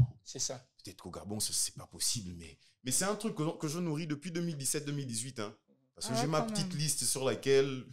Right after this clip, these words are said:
Speaker 2: je coche à chaque fois les cases. Je finis un truc, je coche. Je finis un autre truc, je coche. Donc, je réalise juste mes rêves. Et je me suis dit, l'aéroport de Libreville, ce serait un challenge, euh, énorme pour, euh, pour moi.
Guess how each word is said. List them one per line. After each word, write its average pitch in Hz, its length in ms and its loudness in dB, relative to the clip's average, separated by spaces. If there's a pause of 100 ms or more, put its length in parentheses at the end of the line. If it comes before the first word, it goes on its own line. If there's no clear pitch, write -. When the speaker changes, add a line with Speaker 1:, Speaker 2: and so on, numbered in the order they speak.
Speaker 2:
je - 140 -6
coche 135 340 0
à 107 60 2
chaque 120 240 -2
fois 120 160 -2
les 101 140 -4
cases. 92 300 -2
Je 113 60 -6
finis 120 360 -8
un 123 120 -6
truc, 127 240 -8
je 110 120 -6
coche. - 380 -6 (260)
Je - 100 -18
finis 110 220 -2
un 120 160 0
autre 113 120 -4
truc, 127 180 -8
je 110 120 -6
coche. 98 380 -6
Donc, 117 200 -6 (280)
je 135 100 -4
réalise 117 340 0
juste 113 300 -6
mes 98 140 -2
rêves. 82 260 -2 (300)
Et 90 40 -6
je 87 100 -2
me 110 80 2
suis 101 180 2
dit, 110 260 -6 (300)
l'aéroport 98 480 4
de 95 80 2
Libreville, 95 680 2 (720)
ce - 120 0
serait 98 240 4
un 101 160 6
challenge, 92 580 2
euh, 78 680 -4
énorme 87 540 -2
pour, 78 320 -10
euh, 76 160 -4 (240)
pour 76 160 -10
moi. 85 380 -6